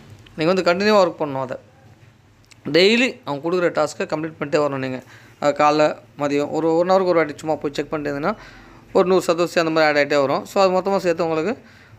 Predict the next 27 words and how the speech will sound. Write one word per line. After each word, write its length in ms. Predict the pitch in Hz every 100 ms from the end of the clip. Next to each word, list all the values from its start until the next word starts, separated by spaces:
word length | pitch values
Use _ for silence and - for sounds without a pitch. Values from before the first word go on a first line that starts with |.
| -
குறிப்பிட்ட 320 | 220 196 185
சதவீதம் 380 | 180 185 196 180
வரும்போது 320 | 165 180 165
earn 120 | 165 151
பண்ணலாம், 300 | 135 135 151
வித்ட்ரா 220 | 160 151
பண்ணலாம். 300 | 139 127 -
இந்த 340 | 180 196 220 214
சைட்ல 300 | 226 226 202
மட்டும் 280 | 170 180 175
உங்களுக்கு 360 | 160 165 247 - _ _
அப்படிலாம் 380 | 156 170 196 196
கிடையாது. 480 | 180 160 131 170 226 - - _ _ _ _ _ _ _ _ _
ஒரு 180 | 208 202
அளவுலாம் 360 | 190 226 220 196
ஒண்ணும் 160 | 190
கிடையாது. 280 | 175 147 123
நீங்க 180 | 151 170
எவ்வளோ 180 | 196 185
வேணா 140 | 175
எடுத்துக்கலாம். 240 | 156 135
இப்ப 200 | 147 175
பாருங்க, 140 | 160 151
நம்ம 60 |
ஷார்ட் 260 | 139 175 180
line 180 | 165 143
பார்க்கலாம். 320 | 131 127